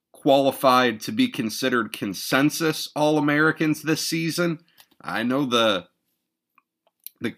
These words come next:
categorizing of that's always a little confusing, but, uh, both guys leave as absolute legends. But looking at the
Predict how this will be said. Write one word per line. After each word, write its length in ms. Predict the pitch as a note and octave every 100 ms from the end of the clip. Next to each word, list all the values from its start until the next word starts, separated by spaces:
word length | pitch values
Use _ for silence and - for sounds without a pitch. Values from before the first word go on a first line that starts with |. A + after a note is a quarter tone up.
| _
categorizing 840 | - D#3 D#3 C#3 B2+ A#2 A#2 A#2+ A#2
of 100 | F#2+
that's 300 | A#2+ A#2 C3
always 280 | B2+ A#2
a 60 | A#2
little 220 | B2 B2+
confusing, 800 | - G2+ F#2+ C3+ C#3+ B2+ A2+ G2
but, 300 | F#2+ G#2+ G2+ - - _ _ _ _ -
uh, 80 |
both 320 | - F#3+ F#3+ -
guys 340 | D3+ C3+ A2
leave 240 | C3+ C3
as 120 | A2 - -
absolute 580 | C3 B2+ - B2 B2
legends. 760 | A#2 A#2 A2+ F#2+ F#2+ F#2 - - - _ _ _ -
But 320 | E3 D#3 - _ - _ _ _
looking 460 | F3+ E3 G3+ A#3+ G3+
at 140 | F3+
the 420 | E3 D3+ C3+ B2